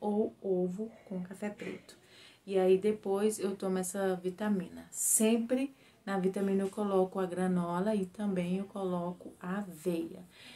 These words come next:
E eu percebi que em menos de uma semana comendo saudável, troquei o refrigerante pelo T N T, esse é o principal, porque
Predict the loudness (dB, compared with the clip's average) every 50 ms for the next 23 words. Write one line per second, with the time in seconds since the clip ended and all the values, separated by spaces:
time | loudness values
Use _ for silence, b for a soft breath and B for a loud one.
0 | B B B B -4 -2 0 4 8 8 8 10 10 8 8 8 8 6 4 4
1 | 4 4 6 6 8 8 8 8 6 4 2 4 6 8 10 10 10 10 10 10
2 | 8 8 6 8 8 8 10 10 10 8 8 8 6 6 6 8 8 10 10 10
3 | 10 10 10 8 8 8 8 6 4 -2 0 2 4 6 8 8 8 6 4 2
4 | 2 0 0 2 2 2 2 4 4 4 4 4 2 0 -2 -4 -2 4 6 6
5 | 6 6 4 -2 0 2 4 4 6 4 6 4 4 4 4 2 0 0 0 2
6 | 4 4 6 4 4 2 0 0 0 0 0 0 0 0 0 0 0 -2 -2 -2
7 | 0 0 2 0 0 -2 -2 -4 -2 -2 -2 -4 -4 -4 -2 -2 -2 -4 -6 -10
8 | -14 -6 -2 -2 -2 -2